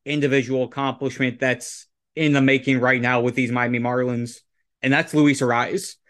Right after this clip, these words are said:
arguably the biggest addition that the team made this offseason via that trade with the Minnesota Twins, where they sent away pitcher Pablo Lopez,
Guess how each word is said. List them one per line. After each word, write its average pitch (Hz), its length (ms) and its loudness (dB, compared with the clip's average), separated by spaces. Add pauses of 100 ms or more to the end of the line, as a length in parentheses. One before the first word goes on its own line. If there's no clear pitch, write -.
(260)
arguably 147 640 2
the 131 80 2
biggest 143 380 4
addition 139 500 2
that 131 220 2
the 131 80 -10
team 143 260 -2
made 135 200 2
this 135 160 -2
offseason 135 880 -2 (420)
via 139 220 4
that 131 180 0
trade 143 300 0
with 127 100 -6
the 127 80 -2
Minnesota 131 480 -2
Twins, 143 460 -2
where 127 80 -2
they 120 100 -2
sent 139 220 -2
away 123 500 0 (440)
pitcher 151 200 -2
Pablo 131 380 2
Lopez, 139 760 2